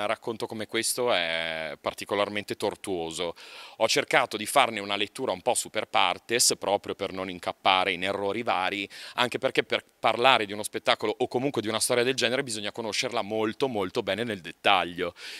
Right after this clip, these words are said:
E quindi ho studiato tanto, spero che le persone vedano poi sul palco realizzato qualcosa di, di, di inedito, questo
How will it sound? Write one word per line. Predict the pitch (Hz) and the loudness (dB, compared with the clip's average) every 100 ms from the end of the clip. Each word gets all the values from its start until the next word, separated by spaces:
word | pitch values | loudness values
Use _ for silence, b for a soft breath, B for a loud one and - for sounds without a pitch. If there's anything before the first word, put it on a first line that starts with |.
| B | B
E | 107 | -8
quindi | - 127 120 113 107 101 101 101 | -4 -4 -2 -2 0 0 -2 0
ho | 107 | -2
studiato | - 120 120 - | -2 -2 0 0
tanto, | - 87 87 95 | -2 -4 -8 -10
spero | - 95 98 | -4 -2 -2
che | 101 90 90 | -2 -4 -4
le | 92 | -6
persone | 101 - 104 98 | -4 -4 -4 -4
vedano | 90 90 90 | -4 -4 -4
poi | 87 101 | -6 -6
sul | 107 - | -6 0
palco | 101 92 104 | 0 2 0
realizzato | 98 92 95 95 104 101 104 | 0 -2 -4 0 2 0 -2
qualcosa | 98 90 98 95 101 | -4 0 -2 0 -4
di, | 98 92 87 82 82 B B B B | -4 -6 -6 -6 -10 B B B B
di, | 101 101 104 95 92 87 87 85 90 | -10 -6 -4 -4 -4 -4 -4 -6 -8
di | 113 120 | -4 0
inedito, | 127 170 165 120 107 _ _ | 4 4 4 2 2 _ _
questo | 123 127 117 | 2 2 2